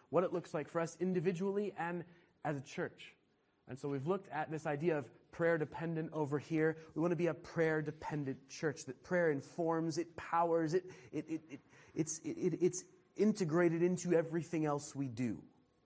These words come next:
It's the glue, if you will, that makes it all kinda come together. Uh, and then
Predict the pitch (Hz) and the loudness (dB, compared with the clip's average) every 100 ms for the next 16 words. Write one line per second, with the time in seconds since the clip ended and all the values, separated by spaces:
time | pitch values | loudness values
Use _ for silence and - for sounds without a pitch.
0 | _ - - - 135 139 160 160 127 110 | _ -12 -6 -4 -2 2 6 6 6 0
1 | - 117 110 101 85 - - - - 131 | -2 -4 -2 -4 -8 -18 -20 -18 -6 -4
2 | 131 131 120 117 127 117 113 120 110 98 | -4 -4 -4 -4 -6 -8 -8 -8 -8 -8
3 | 104 87 - - _ _ _ _ _ _ | -10 -10 -18 -20 _ _ _ _ _ _
4 | _ _ _ _ _ _ _ _ _ _ | _ _ _ _ _ _ _ _ _ _
5 | _ 131 135 - 143 135 | _ -8 -6 -4 -4 -2